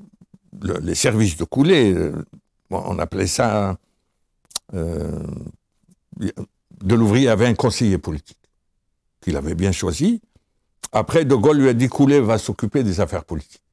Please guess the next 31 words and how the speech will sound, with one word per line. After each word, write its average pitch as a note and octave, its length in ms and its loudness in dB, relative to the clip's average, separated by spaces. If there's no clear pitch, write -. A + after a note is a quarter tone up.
Il E2+ 60 -10
dit, « A#2 140 -2
Mais A2+ 140 0
j'ai G2+ 140 -2
un B2 100 0
co-, - 180 -8
non, E3+ 140 0
non, D3 160 -2
non, C3+ 380 -6
c'est A2+ 140 -14
très B2 200 -4
important. » G#2+ 540 -10
Et B2+ 60 4
c'est C#3 160 2
Coulet G#3 380 4
qui - 140 -4
préparait A#2+ 460 0
les, F#2+ 360 0
des A2 160 2
manifestations A#2 840 2
à G#2 80 -2
Alger, G#2 300 0
comme C3 280 0
celle G#3 480 0
de A2 140 2
Temouchent. E3+ 400 2
Et A2 220 4
alors, F#2+ 400 0
il, F#2 280 -8
il F#2+ 220 0
a, D#2+ 460 -4